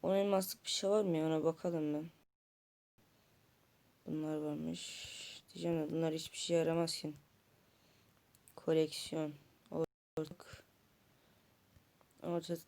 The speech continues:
da bir şey yok. Ney? Abi şu niye kırmızı oluyor ya? Kasada bir şey gelmiş. Ne gelmiş? Gözlük. Ha. Gözlük gelmiş arkadaşlar.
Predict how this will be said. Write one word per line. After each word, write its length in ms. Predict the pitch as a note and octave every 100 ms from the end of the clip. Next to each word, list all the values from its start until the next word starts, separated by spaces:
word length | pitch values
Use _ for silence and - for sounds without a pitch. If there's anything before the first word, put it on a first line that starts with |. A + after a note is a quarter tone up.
| -
da 100 | E3
bir 120 | D#3
şey 220 | D3 - E3
yok. 160 | F3 - - _ - _ _ _ _ _ _ _ - - _ - - _ _ _ _ _ _ _ - - _ _ -
Ney? 280 | F#3+ G3 - - - - - - - -
Abi 140 | A3
şu 200 | G#3 -
niye 180 | A#3 C4+
kırmızı 380 | C#4 F3+ E3+ D#3+
oluyor 300 | D3+ D3+ D3
ya? 160 | D3 D3+ - _ _ _ - _ _ - - - - - - - -
Kasada 440 | - F3 - F3
bir 60 | E3+
şey 240 | - F3+
gelmiş. 480 | E3 D#3+ E3 - -
Ne 100 | F3+
gelmiş? 720 | E3+ D#3+ F3 F#3 - - - -
Gözlük. 420 | F3 E3 E3+ -
Ha. 220 | D#3+ D#3+ - _ _ - - - - - - - - - - _ - - -
Gözlük 380 | E3 D#3+ D#3+ -
gelmiş 460 | - D#3+ D#3 D3+ D#3+
arkadaşlar. 580 | D#3+ - - - E3